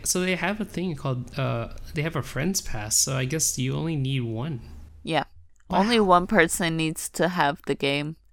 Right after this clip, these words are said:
Speaker 2: in order for you and a friend to play it.
Speaker 1: Ah,
Speaker 2: So.
Speaker 1: good to know. Good to know.
Speaker 2: Yeah. So I'll probably hit up Herm again, probably, mm, sometime this week. See if we can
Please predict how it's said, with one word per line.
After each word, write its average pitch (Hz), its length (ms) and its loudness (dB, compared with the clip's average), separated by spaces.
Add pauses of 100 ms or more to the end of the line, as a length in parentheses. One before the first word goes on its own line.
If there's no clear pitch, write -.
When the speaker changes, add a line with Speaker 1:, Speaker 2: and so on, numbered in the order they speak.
Speaker 2:
in 160 120 -2
order 147 280 4
for 151 320 4 (360)
you 175 200 0
and 151 100 0
a 151 60 0
friend 147 260 2
to - 80 -14
play 143 300 -2
it. - 160 -4 (320)
Speaker 1:
Ah, 139 380 -4
Speaker 2:
So. 127 180 2
Speaker 1:
good 127 160 0
to 202 100 0
know. 120 200 0 (160)
Good 139 160 -4
to - 120 -4
know. 120 160 -6 (380)
Speaker 2:
Yeah. 233 380 6 (260)
So 175 400 0 (240)
I'll 196 220 12
probably 202 800 12
hit 208 260 6
up 165 200 10
Herm 165 300 12
again, 160 500 6 (500)
probably, 165 500 2 (160)
mm, 170 380 -2 (640)
sometime 165 540 6
this 156 220 12
week. 151 420 12 (440)
See 175 200 0
if 165 140 -2
we 160 120 -2
can 147 320 -6